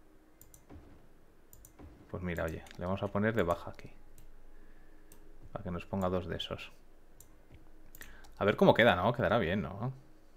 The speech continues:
Comercial de baja densidad. Ah,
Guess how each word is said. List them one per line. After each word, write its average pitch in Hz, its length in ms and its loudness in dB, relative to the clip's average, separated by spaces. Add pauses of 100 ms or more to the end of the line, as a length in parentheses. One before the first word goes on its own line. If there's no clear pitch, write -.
Comercial 101 400 -2
de 101 80 4
baja 95 240 4
densidad. 95 440 2 (4000)
Ah, 110 140 -10